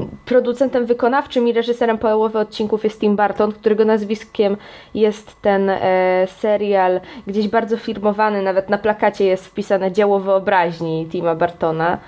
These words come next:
e, więc, e, więc tak gdzieś tutaj się je-, jest, je-, jest takie odwołanie, e,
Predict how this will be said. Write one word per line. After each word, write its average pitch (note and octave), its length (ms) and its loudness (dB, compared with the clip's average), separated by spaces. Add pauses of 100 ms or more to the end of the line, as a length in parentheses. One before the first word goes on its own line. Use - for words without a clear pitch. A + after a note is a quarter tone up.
(420)
e, F3 760 2 (240)
więc, F#3 640 0
e, F3 360 4 (400)
więc F#3 260 -2
tak F3+ 180 2
gdzieś F3+ 240 -4
tutaj F#3 340 -2
się F3+ 160 -4
je-, E3+ 460 2
jest, F3 300 -2
je-, F#3 140 0
jest F#3 300 -2
takie F#3+ 300 0
odwołanie, F3+ 1080 0
e, - 420 -6